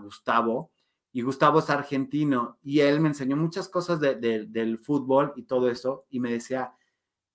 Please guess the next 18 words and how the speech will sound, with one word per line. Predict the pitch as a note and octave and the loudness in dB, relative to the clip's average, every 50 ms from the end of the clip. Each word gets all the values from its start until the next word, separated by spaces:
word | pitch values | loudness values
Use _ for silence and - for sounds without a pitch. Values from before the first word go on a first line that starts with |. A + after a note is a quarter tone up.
| _ _ _ | _ _ _
siempre | - - F#3 F#3 - - - G#3 F#3+ | 4 8 8 10 10 8 6 6 6
hacía | E3+ - F#3 F3+ | 6 6 6 6
analogías | E3+ E3+ E3+ E3 D3 - - D#3 C#3+ - | 6 6 6 6 4 4 2 0 0 2
del | D3+ C#3+ | 0 -2
fútbol | C3+ - C#3 C#3 C3 C3 C3+ C3+ | -2 -2 -2 -2 2 2 0 2
para | - C3 A#2+ A#2 A2 | 2 0 -2 0 -2
la | A2+ | -2
hora | A2+ A#2 A#2+ | -2 -2 -2
de | A#2 | -4
trabajar, | - - F2 E2+ - - - - | -6 -10 -14 -14 -14 -14 -16 -16
siempre. | - - - - - - C#3+ C#3 C3+ C#3 C#3 C#3 C3+ C3 A#2 A#2+ A#2 A2 | -16 -14 -12 -10 -2 2 4 6 6 8 6 6 4 2 0 -4 -6 -6
Guillermo, | G#2+ A2+ A#2+ A#2+ C3+ C3+ B2+ C#3 | -4 -4 -2 0 0 2 2 2
un | C#3 C3+ | 0 0
abrazo | B2+ A#2+ A#2+ A#2+ A#2+ - B2 | 0 -2 -2 -4 -4 -4 -6
donde | A#2 A2 G#2+ G#2+ | -6 -6 -6 -8
quiera | G#2+ B2 B2 A2+ - | -6 -6 -6 -8 -8
que | - A2+ | -8 -6
andes, | A2+ A2 A2 A2+ A2 - | -6 -6 -6 -8 -12 -16